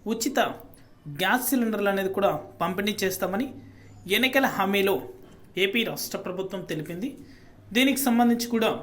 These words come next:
దీపం పథకం ద్వారా సంవత్సరానికి మూడు ఉచిత గ్యాస్ సిలిండర్లు అనేది కూడా మహిళలకు ఇస్తామని అయితే ఏపీ రాష్ట్ర ప్రభుత్వం తెలపడం జరిగింది. ఇక గ్యాస్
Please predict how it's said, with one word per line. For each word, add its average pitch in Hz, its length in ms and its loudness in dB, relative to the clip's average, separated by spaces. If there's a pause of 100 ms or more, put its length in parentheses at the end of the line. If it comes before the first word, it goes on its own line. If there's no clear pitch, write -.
(720)
దీపం 285 300 4 (120)
పథకం 202 340 -4
ద్వారా 196 220 4 (640)
సంవత్సరానికి 254 680 2 (500)
మూడు 240 300 4
ఉచిత 226 220 -2 (220)
గ్యాస్ 202 240 0
సిలిండర్లు 202 320 0
అనేది 190 260 -2
కూడా 226 120 2 (760)
మహిళలకు 226 500 2 (580)
ఇస్తామని 208 380 2
అయితే 254 160 0 (640)
ఏపీ 202 240 2 (600)
రాష్ట్ర 202 420 2
ప్రభుత్వం 196 400 -2 (420)
తెలపడం 170 400 -2
జరిగింది. 175 360 -4 (560)
ఇక 233 80 2 (1200)
గ్యాస్ 214 320 -2